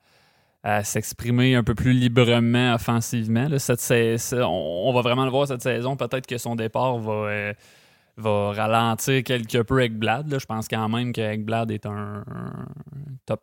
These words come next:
top cinq, top, euh, six, sept défenseurs, euh, quand même cette saison.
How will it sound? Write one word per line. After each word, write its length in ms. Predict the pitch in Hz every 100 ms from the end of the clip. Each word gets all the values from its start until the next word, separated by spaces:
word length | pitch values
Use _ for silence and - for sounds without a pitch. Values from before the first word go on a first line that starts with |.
| _ _
top 160 | 110 -
cinq, 440 | - 117 113 113 -
top, 180 | - 110 - -
euh, 340 | 104 104 107
six, 320 | 117 - - 113
sept 380 | - 120 113
défenseurs, 760 | 110 113 110 110 117 117 117 113
euh, 80 | 107
quand 160 | 113 110
même 360 | 110 113 113 117
cette 240 | - 113
saison. 420 | - 107 107 117